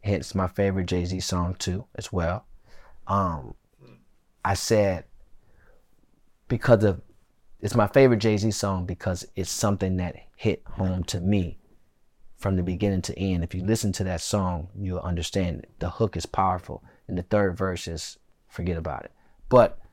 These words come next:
what I said to him was, "But I'm down the road,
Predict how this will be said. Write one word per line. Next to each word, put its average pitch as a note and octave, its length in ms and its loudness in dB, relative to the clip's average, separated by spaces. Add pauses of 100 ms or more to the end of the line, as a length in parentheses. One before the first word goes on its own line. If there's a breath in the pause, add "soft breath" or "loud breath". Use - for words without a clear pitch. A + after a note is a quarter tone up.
(680)
what A#2+ 140 8
I G#2+ 100 8
said D#3+ 320 4
to B2 120 2
him A2 320 0
was, F#2+ 580 -4 (840)
"But B2 100 6
I'm G#2 200 2
down B2 260 8
the B2+ 100 6
road, A2+ 520 4